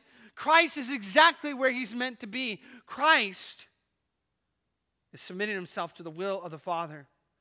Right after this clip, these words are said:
in order to save us. The cup he's talking about, drinking the cup the Father has given him, is the cup of God's wrath. And Christ must drink it all.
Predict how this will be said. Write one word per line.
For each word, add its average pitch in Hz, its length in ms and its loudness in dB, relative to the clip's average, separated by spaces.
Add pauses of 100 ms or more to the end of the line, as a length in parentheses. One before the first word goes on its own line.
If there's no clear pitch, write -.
(340)
in 175 100 -10
order 170 240 -6
to 151 100 -12
save 170 460 -8
us. - 540 -14 (560)
The 220 80 -4
cup 330 400 2
he's 247 240 -10
talking 285 400 0
about, 175 400 -2 (520)
drinking 277 460 -2
the 262 80 -4
cup 302 240 -2
the 262 80 -8
Father 269 340 4
has 226 120 -6
given 269 220 -6
him, 262 100 -6
is 233 100 -6
the 214 100 -8
cup 302 460 2 (240)
of 180 140 -14
God's 240 520 4 (140)
wrath. 185 800 -2 (3000)
And 143 100 -20
Christ 175 320 -8
must 151 160 -18
drink 160 240 -16
it 143 60 -12
all. 131 280 -18